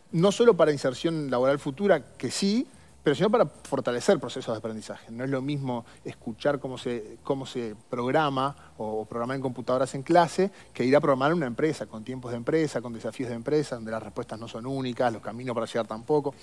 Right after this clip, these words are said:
Entonces son dos espacios tremendamente complementarios, la formación dual lo reconoce y dice, articulémoslo, y ahí está el inmenso desafío, articulémoslo en pos del proceso de aprendizaje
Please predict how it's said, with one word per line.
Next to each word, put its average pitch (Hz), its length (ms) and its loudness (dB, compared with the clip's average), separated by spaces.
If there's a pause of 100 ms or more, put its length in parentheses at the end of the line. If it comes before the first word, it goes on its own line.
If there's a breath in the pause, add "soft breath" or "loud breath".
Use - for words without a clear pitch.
(260 loud breath)
Entonces 135 260 -4
son 170 160 4
dos 170 140 4
espacios 151 360 4 (120)
tremendamente 170 440 4
complementarios, 165 760 4
la 131 100 -4
formación 131 380 -4
dual 156 320 4
lo 139 120 2
reconoce 147 600 0
y - 20 6
dice, 185 300 0 (320 loud breath)
articulémoslo, 147 1040 4
y 127 80 0
ahí 131 40 0
está 131 180 0
el 127 80 0
inmenso 135 440 -2
desafío, 175 520 -2
articulémoslo 139 680 0
en 160 120 2
pos 151 340 0 (100)
del 123 140 -6
proceso 127 320 -8
de 123 60 -2
aprendizaje 117 640 -6